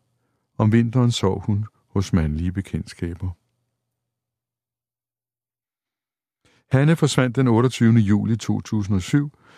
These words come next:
og da søsteren den femtende august ikke havde hørt fra hende, gik hun til politiet, overbevist om, at Hanne var død. Det stedlige politi foretog afhøringer og nåede frem til, at Hanne sidst var set i live, da hun forlod værtshuset med Jan.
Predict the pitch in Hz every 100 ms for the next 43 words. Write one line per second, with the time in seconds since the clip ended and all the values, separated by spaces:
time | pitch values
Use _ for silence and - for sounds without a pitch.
0 | _ 123 123 123 147 147 147 117 101 -
1 | 113 117 110 95 85 120 127 - 110 -
2 | 92 87 110 - - 127 143 139 - -
3 | - - 123 104 92 87 92 80 - 147
4 | 147 147 _ _ - 117 127 131 101 95
5 | 98 92 - 95 87 76 82 87 85 82
6 | - _ _ _ _ _ _ _ _ _
7 | _ _ 90 - 101 104 95 92 85 -
8 | 113 - 90 82 90 87 120 131 120 110
9 | 113 - - _ 107 110 110 - 131 123
10 | 127 107 98 98 120 - 123 - 113 -
11 | 87 85 92 117 151 - - _ - 107
12 | 101 101 95 101 82 85 - 104 101 98
13 | 92 85 78 69